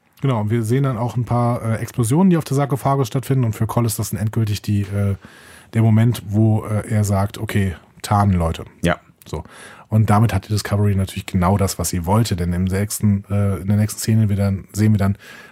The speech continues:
Speaker 1: okay, jetzt werden Sprünge rund um die getarnte Sarkophagus initiiert. Ähm, Stamets sagt Kalber noch mal kurz, dass er ihn liebt. Also so ein bisschen abschiedsmäßig schon, muss man sagen, ne,
Speaker 2: Ja.
Speaker 1: an der Stelle.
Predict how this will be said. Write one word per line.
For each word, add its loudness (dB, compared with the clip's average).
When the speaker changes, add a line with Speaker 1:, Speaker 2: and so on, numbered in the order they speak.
Speaker 1:
okay, -2
jetzt -4
werden 2
Sprünge 2
rund 2
um 2
die 2
getarnte 0
Sarkophagus -2
initiiert. -2
Ähm, 2
Stamets 0
sagt -2
Kalber 0
noch 2
mal 2
kurz, -2
dass -2
er 2
ihn 2
liebt. 0
Also 0
so 2
ein 2
bisschen -2
abschiedsmäßig -2
schon, 2
muss 2
man 2
sagen, 2
ne, 4
Speaker 2:
Ja. 0
Speaker 1:
an 2
der 0
Stelle. 0